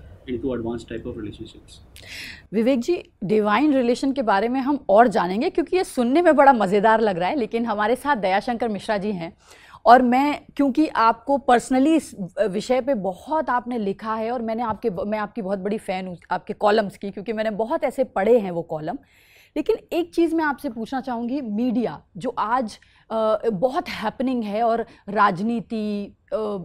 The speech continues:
Speaker 2: इंटर-, अ, ये entertainment, cricket, ऐसे बहुत सारे विषय हैं जिन पे लोग लिखते हैं, बात करते हैं और जो चलते विषय हैं। और electronic media की भाषा में कहें कि टीआरपी का खेल है सारा, तो बहुत,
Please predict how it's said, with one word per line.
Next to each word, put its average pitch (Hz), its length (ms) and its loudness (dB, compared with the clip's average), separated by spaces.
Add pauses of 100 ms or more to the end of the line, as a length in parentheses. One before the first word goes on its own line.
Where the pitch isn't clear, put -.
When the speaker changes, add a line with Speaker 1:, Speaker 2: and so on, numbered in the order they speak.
Speaker 2:
इंटर-, 247 360 0
अ, 220 220 0
ये 196 380 0
entertainment, 262 840 0 (100)
cricket, 277 520 -2
ऐसे 311 180 -6
बहुत 339 240 -4
सारे 349 200 -4
विषय 247 260 -4
हैं 277 180 -4
जिन 240 140 -4
पे 214 100 -2
लोग 233 200 -2
लिखते 220 280 -4
हैं, 226 160 -4
बात 196 280 -6
करते 220 280 -6
हैं 302 60 -4
और 269 80 -4
जो 277 140 -6
चलते 220 520 -2
विषय 160 240 -8
हैं। 202 100 -6
और 220 240 -4 (400)
electronic 240 520 2
media 262 260 2
की 226 120 -2
भाषा 233 300 -2
में 247 120 -4
कहें 262 220 -2
कि 277 100 -6
टीआरपी 214 500 0
का 180 140 -4
खेल 180 280 -8
है 180 100 -6
सारा, 156 340 -12 (280)
तो 359 60 -10
बहुत, 359 400 -2